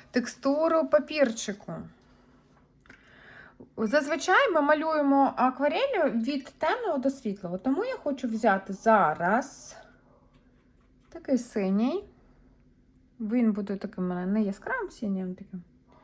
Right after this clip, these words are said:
може, так, блакитним. І намалювати пташок.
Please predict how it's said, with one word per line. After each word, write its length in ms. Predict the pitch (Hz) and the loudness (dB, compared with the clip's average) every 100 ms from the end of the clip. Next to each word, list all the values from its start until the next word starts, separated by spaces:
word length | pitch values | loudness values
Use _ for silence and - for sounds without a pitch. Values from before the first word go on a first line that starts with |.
| - - _ _ 202 | -20 -20 _ _ -10
може, 200 | 185 - | -10 -12
так, 120 | 196 _ - - | -20 _ -20 -8
блакитним. 500 | 190 180 - - - - _ _ _ _ - - - - | -8 -8 -14 -18 -20 -20 _ _ _ _ -20 -20 -16 -4
І 100 | 440 | 0
намалювати 560 | 370 254 233 254 262 | 4 4 6 4 2
пташок. 600 | 208 - 185 - - - | -8 -12 -14 -12 -14 -16